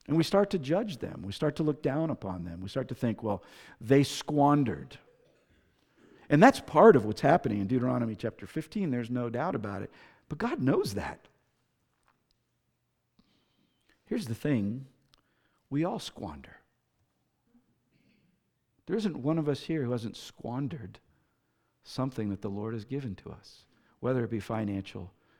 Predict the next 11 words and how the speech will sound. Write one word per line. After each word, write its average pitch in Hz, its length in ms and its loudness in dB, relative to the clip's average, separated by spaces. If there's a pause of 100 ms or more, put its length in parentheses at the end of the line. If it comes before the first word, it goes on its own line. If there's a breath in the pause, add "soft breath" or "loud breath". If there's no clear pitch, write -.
(140)
emotional, 95 640 -8 (340)
or 104 60 -14
spiritual. - 720 -12 (920)
So 139 120 -4
for 165 160 -2
us 214 120 0
to - 100 -6
position 147 640 -6
ourselves 104 720 -8 (300 soft breath)
as 117 160 -6
judges 101 720 -4